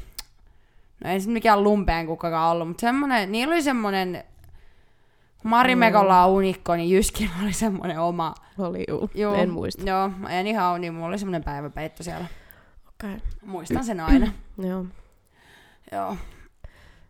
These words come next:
Speaker 2: Joo.
Speaker 1: Että
Speaker 2: Mitäs muuta?
Speaker 1: semmoista.
Speaker 2: Mitäs
Speaker 1: Että
Speaker 2: muuta?
Speaker 1: semmoista. Öö, mitkä on sun ekat festarit, missä oot käynyt? Oot sä käynyt festareilla paljon?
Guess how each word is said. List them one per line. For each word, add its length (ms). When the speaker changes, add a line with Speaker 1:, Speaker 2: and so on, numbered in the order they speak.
Speaker 2:
Joo. 140
Speaker 1:
Että 80
Speaker 2:
Mitäs 160
muuta? 140
Speaker 1:
semmoista. 340
Speaker 2:
Mitäs 160
Speaker 1:
Että 160
Speaker 2:
muuta? 100
Speaker 1:
semmoista. 380
Öö, 240
mitkä 340
on 60
sun 100
ekat 240
festarit, 520
missä 280
oot 100
käynyt? 300
Oot 100
sä 60
käynyt 240
festareilla 440
paljon? 220